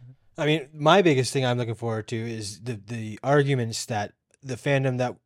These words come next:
will have, that we know will, they will have in the fact that, is Rey truly a Jedi? Because people are, are, right now, people are even arguing that, is Luke a true Jedi Master? So what, what are they saying about Rey, who had probably even less training than Luke did, and now she's going on to start her own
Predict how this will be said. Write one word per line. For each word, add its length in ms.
will 360
have, 360
that 80
we 80
know 180
will, 200
they 120
will 120
have 280
in 140
the 40
fact 300
that, 220
is 280
Rey 260
truly 440
a 60
Jedi? 500
Because 380
people 240
are, 140
are, 240
right 160
now, 180
people 220
are 80
even 180
arguing 380
that, 240
is 180
Luke 220
a 80
true 220
Jedi 280
Master? 500
So 360
what, 200
what 100
are 80
they 120
saying 220
about 220
Rey, 220
who 120
had 200
probably 180
even 220
less 220
training 280
than 200
Luke 240
did, 220
and 120
now 140
she's 160
going 240
on 100
to 60
start 300
her 120
own 160